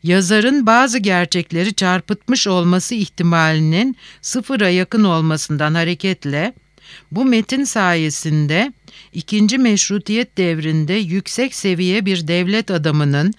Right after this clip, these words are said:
nasıl bir baskı altında çalıştığını ve karar alma sürecinde erişebildiği bilgilerin kalitesini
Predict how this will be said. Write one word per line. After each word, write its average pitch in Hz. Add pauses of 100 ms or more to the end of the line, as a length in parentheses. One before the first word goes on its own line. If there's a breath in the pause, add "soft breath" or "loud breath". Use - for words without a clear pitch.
(400 loud breath)
nasıl 226
bir 196
baskı 185
altında 170
çalıştığını 156 (520 loud breath)
ve 175
karar 208
alma 214
sürecinde 165
erişebildiği 180
bilgilerin 165
kalitesini 185